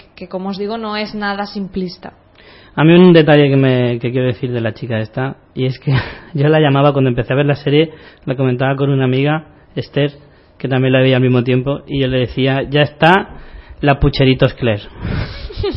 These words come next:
Speaker 1: A mí me parece que lo hacen
Speaker 2: Pucheritos,
Speaker 1: muy bien.
Speaker 2: se pasa toda la serie haciendo pucheritos y poniendo mi cara de, "Mm, voy a ponerme a llorar".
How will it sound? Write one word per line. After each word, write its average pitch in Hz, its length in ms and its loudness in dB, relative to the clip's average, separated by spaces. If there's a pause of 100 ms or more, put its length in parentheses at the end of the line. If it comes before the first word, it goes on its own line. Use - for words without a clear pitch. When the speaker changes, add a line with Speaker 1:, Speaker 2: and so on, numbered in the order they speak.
(800)
Speaker 1:
A 226 80 -6
mí 214 100 -6
me - 80 -8
parece 392 180 -8
que 240 60 4
lo 185 40 6
hacen - 20 8
Speaker 2:
Pucheritos, 156 540 6
Speaker 1:
muy - 100 -2
bien. 196 200 -2
Speaker 2:
se 180 180 4
pasa 165 480 6
toda 233 220 8
la 208 180 8
serie 220 180 8
haciendo 202 340 6
pucheritos 151 580 4
y 160 40 0
poniendo 202 280 8
mi 220 140 8
cara 220 220 8
de, 214 140 10
"Mm, 254 80 6
voy 370 400 10
a 370 40 4
ponerme 339 300 10
a 320 40 10
llorar". 240 360 6